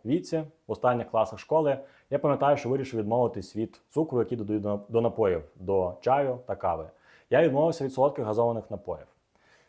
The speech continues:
І в школі, і в університеті, і зараз, коли є автомобіль,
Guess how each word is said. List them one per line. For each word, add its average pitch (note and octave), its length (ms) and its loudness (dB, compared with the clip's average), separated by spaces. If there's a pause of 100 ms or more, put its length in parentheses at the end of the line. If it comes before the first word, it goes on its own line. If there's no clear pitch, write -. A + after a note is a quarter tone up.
(500)
І C#3+ 60 2
в B2+ 40 0
школі, E3+ 540 8
і B2+ 80 0
в C3 40 2
університеті, D3 640 2
і B2+ 160 -6
зараз, C3 340 4
коли A#2 200 -2
є A#2+ 80 4
автомобіль, A#2+ 580 -2